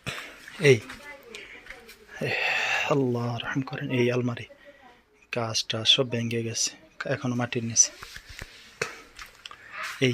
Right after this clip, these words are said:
হলো এই অবস্থা। এই এখনো কাদা ঘরে, ডলে গেছে,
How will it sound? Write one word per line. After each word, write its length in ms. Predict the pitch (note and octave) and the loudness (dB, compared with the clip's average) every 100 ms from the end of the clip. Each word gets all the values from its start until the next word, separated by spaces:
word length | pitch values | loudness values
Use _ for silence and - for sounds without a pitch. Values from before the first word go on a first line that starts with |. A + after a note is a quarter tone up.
| A#2 | 2
হলো 240 | B2+ C#3+ D#3 - | 0 -2 -4 -6
এই 120 | C#3+ | -2
অবস্থা। 440 | A#2+ A2 - - B2 - - - - - - _ _ _ _ _ - | -2 0 -4 -4 -6 -8 -14 -20 -20 -18 -18 _ _ _ _ _ -8
এই 260 | C#3 A#2 G#2+ - _ _ _ - | -4 -4 -6 -16 _ _ _ -8
এখনো 340 | C3 A#2 B2+ B2+ | -6 -4 -8 -6
কাদা 320 | B2+ A#2 A2 - - | -6 -6 -10 -16 -8
ঘরে, 200 | A#2 A2 - - - - - - - - C#3 | -6 -6 -14 -20 -20 -18 -16 -16 -18 -14 -6
ডলে 300 | B2+ A#2+ A2+ | -4 -2 -2
গেছে, 340 | A#2 - A2+ | -2 -2 -4